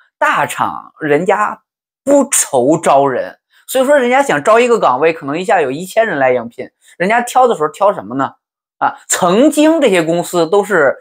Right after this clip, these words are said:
基本上考，只考这些所谓的八股文儿啊，比如 Java 里边J V M怎么调优啊，这个，呃，什么给，你给我说说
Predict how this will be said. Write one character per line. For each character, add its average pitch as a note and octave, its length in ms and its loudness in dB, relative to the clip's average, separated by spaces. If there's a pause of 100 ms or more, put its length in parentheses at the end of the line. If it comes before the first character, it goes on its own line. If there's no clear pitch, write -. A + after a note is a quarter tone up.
(120)
基 C#4+ 140 2
本 C4 120 4
上 F#3 300 2
考， - 160 -6
只 F#3+ 240 0
考 D#3+ 240 0
这 D3+ 100 -4
些 F3+ 80 0
所 C3 140 -4
谓 C#3 60 -2
的 D3 80 0
八 F3+ 180 2
股 D3+ 160 -2
文 A2 140 -2
儿 B2+ 180 0 (380)
啊， D3 80 -8
比 D#3+ 80 -6
如 D3 100 0
Java F3+ 400 -2
里 F3 80 0
边 F#3 220 0
J A#3+ 140 2
V A#3+ 100 4
M G3+ 240 -2
怎 F#3+ 120 0
么 D#3 80 -4
调 G3 280 0
优 A#3 260 4 (380)
啊， D3+ 320 0
这 E3 160 -2
个， C#3+ 280 2 (340)
呃， D#3+ 200 -2
什 D#3 140 -12
么 F#3 100 -8
给， A3+ 160 0
你 G#3+ 180 -2
给 A#3 60 -4
我 A3 140 4
说 A3+ 200 2
说 G#3 380 2